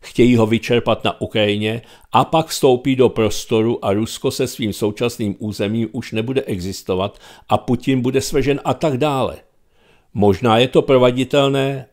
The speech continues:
ale... Proč říkám, že kráčíme těsně vedle okraje propasti? Analyzujte situaci nato a U S A.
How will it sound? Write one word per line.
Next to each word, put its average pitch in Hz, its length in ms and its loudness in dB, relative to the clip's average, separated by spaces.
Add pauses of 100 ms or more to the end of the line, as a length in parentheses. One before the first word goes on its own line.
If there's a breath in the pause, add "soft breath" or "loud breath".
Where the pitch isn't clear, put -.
(140)
ale... 123 300 -2 (1200)
Proč 120 340 2
říkám, 117 560 0
že 113 160 0
kráčíme 113 600 0
těsně 113 460 0
vedle 110 320 2
okraje 113 400 -2
propasti? 98 720 -4 (840 soft breath)
Analyzujte 139 720 4
situaci 156 560 2
nato 127 500 2
a - 160 2
U 123 140 2
S 120 220 0
A. 92 320 -2